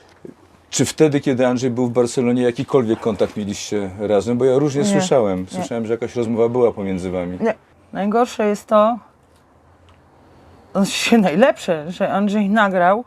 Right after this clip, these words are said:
Speaker 2: jak wyjeżdżał, w jakim stanie zostawił chatę, nie? W jakim stanie zostawił chatę, co dla mnie zostawił, to, to, to i to. Bo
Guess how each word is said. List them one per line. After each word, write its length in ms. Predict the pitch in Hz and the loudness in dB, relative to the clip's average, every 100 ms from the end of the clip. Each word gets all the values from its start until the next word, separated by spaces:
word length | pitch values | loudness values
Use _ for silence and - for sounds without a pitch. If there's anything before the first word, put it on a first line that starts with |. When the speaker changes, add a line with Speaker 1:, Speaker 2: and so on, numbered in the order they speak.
| - _ _ _ _ _ _ _ _ _ _ _ _ _ _ - | -14 _ _ _ _ _ _ _ _ _ _ _ _ _ _ -6
Speaker 2:
jak 160 | 160 175 | -2 0
wyjeżdżał, 800 | 202 226 208 190 180 196 247 208 | 4 4 4 0 2 2 2 -2
w 40 | |
jakim 260 | 208 220 214 | -4 -2 -2
stanie 380 | - 214 220 | 2 2 2
zostawił 720 | 208 196 - 208 202 214 214 233 | -2 -2 2 2 2 -2 -2 -2
chatę, 420 | 190 180 180 170 | 0 2 0 -2
nie? 240 | 175 196 226 _ _ _ _ _ _ _ _ _ | -2 -4 -6 _ _ _ _ _ _ _ _ _
W 20 | |
jakim 220 | 185 240 226 | -6 -2 0
stanie 320 | - 208 196 | 2 2 2
zostawił 420 | 180 - 175 165 | -4 -2 -2 -2
chatę, 500 | - 202 - 196 190 - - - _ - | 2 2 2 0 0 -4 -20 -20 _ -6
co 180 | 214 | -2
dla 180 | 190 220 | 2 2
mnie 180 | 214 208 | 2 0
zostawił, 760 | 185 190 - 202 190 190 180 175 - _ | -4 -2 2 2 2 -2 -4 -6 -18 _
to, 180 | - 202 | -4 -4
to, 180 | - 190 | -2 -6
to 260 | - 196 165 | -2 -2 0
i 80 | |
to. 280 | 165 220 208 - - - - - - - - - - - - - - - - - _ _ - _ - - - | 0 2 2 0 -20 -20 -20 -20 -20 -20 -20 -20 -20 -20 -20 -20 -20 -20 -20 -20 _ _ -20 _ -20 -20 -10
Bo 380 | 196 190 - - | -4 -2 -2 -6